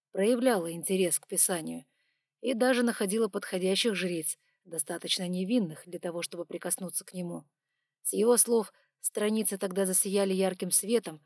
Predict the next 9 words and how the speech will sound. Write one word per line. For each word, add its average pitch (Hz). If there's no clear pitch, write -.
текст -
на 175
них 160
исчезал, 190
и -
больше 202
ничего 180
не 180
случалось». 165